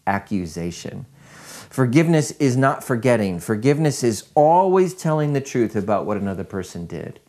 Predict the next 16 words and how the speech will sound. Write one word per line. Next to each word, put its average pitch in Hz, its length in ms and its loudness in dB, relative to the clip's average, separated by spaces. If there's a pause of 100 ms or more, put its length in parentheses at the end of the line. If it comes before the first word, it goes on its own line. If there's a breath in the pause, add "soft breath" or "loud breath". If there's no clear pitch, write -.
(480 loud breath)
And 139 120 4
then 156 120 4
second, 151 600 0
forgiveness 127 960 2
is 117 220 0
letting 147 640 4
go 110 480 2
of 113 220 -2
the 113 100 2
ridiculous 165 800 2
pride 113 560 2
that 110 160 -2
you 156 320 6
and 143 180 0
I 127 140 2
have, 107 440 2